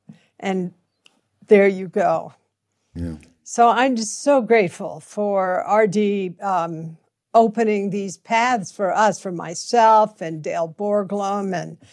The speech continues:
Speaker 1: uh, my beloved Frank Ostaseski and others of us who, who, who have worked in these charnel grounds and, uh, been, you know, uplifted,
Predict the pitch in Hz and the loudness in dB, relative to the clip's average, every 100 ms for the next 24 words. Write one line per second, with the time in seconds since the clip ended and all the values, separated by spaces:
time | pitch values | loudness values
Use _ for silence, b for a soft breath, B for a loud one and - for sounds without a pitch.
0 | b b b b b b b b b - | b b b b b b b b b -8
1 | - 175 165 180 B B - 196 185 170 | 2 4 4 0 B B -6 -4 -2 -2
2 | 208 202 208 175 - _ _ _ _ _ | 0 0 -2 -6 -12 _ _ _ _ _
3 | 214 190 196 - - 214 196 196 - 208 | 2 4 2 -4 0 0 0 -6 0 0
4 | 190 - 220 196 185 190 185 156 165 165 | 0 -4 -4 -2 -2 -4 -6 -10 -10 -12
5 | 165 - - 208 208 190 196 175 196 175 | -14 -4 2 4 2 0 -4 -2 -2 -2
6 | - 190 185 165 185 196 208 196 185 170 | -6 -6 -6 -6 -6 -4 0 0 0 -2
7 | 208 196 196 196 196 185 180 - - 220 | -2 -2 -4 -6 -4 -6 -8 -12 -20 -20
8 | b b b b b - 240 262 269 202 | b b b b b 0 4 4 4 2
9 | 202 175 147 170 170 175 - - - 196 | 2 0 -2 -8 -12 -12 -16 -16 -6 -4
10 | 180 202 190 165 - 226 - 185 175 196 | -2 -2 -6 -10 -16 -18 -16 -14 -14 -2
11 | 220 214 214 214 214 226 220 208 202 - | 0 2 0 -2 -4 -4 -2 -2 -4 -4
12 | 220 214 208 247 277 - 208 - 160 | -4 -2 2 4 4 0 -4 -4 -10